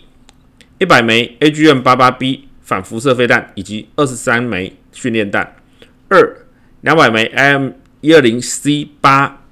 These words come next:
先进中程空对空飞弹；三、四组A M一二零C八的导引总成；四、二十六组绕一二九多功能发射器，吼。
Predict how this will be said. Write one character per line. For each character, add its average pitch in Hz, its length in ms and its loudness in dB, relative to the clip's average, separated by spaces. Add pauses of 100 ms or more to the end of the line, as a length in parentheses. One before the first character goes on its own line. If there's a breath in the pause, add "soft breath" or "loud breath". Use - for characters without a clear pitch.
(280)
先 160 240 0
进 165 200 -4
中 135 160 -4
程 123 180 -4
空 117 180 -8
对 117 100 0
空 107 140 -4
飞 107 100 -4
弹； 101 140 -2 (580 soft breath)
三、 160 440 0 (220)
四 - 300 -4
组 107 300 -8
A 135 80 2
M 139 240 0 (240)
一 151 160 -2
二 139 80 4
零 113 240 -2
C 135 320 -6
八 131 260 0
的 117 220 -4 (160)
导 113 180 -2
引 120 80 -4
总 82 160 -6
成； 85 200 -12 (760 soft breath)
四、 180 320 -4 (1040)
二 185 100 2
十 156 120 2
六 165 180 6
组 101 380 -4 (100)
绕 - 440 0 (400)
一 151 160 0
二 147 120 6
九 95 220 -4
多 139 240 0
功 139 220 0
能 104 140 -4
发 107 220 -2
射 104 140 0
器， 92 260 -10
吼。 98 200 -16